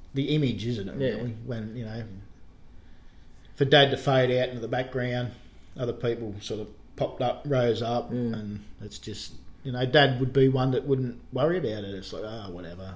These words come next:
Speaker 1: You know?
Speaker 2: Yeah, yeah.
Speaker 1: Yeah.
Speaker 2: Yeah, which is really interesting, actually, 'cause, um, as I said, he was there in that mix, and he had such a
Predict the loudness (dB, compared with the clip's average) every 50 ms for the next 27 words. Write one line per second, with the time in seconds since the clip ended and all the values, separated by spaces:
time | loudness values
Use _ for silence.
0 | -12 -10 -10 -8 -6 0 2 4 6 6 6 6 6 4 4 2 2 0 -2 -8
1 | -14 -16 -16 -14 -14 -14 -14 -14 -16 -18 -20 -20 -18 -18 -20 -18 -16 -10 -6 -2
2 | -2 0 -2 -2 -4 -4 -2 -2 0 2 2 4 6 6 6 6 6 4 0 -2
3 | -2 -2 -4 -4 -4 -6 -8 -8 -8 -8 -8 -8 -8 -8 -8 -8 -10 -10 -10 -8
4 | -8 -8 -8 -10 -12 -16 -18 -18 -18 -18 -18 -20 -20 -20 -18 -12 -8 -2 2 2
5 | 4 6 6 6 6 6 4 2 4 4 6 6 8 6 6 4 4 2 0 0
6 | -2 -4 -6 -4 -4 -4 -4 -4 -6 -8 -8 -8 -6 -6 -6 -8 -8 -8 -8 -8
7 | -8 -8 -8 -6 -8 -12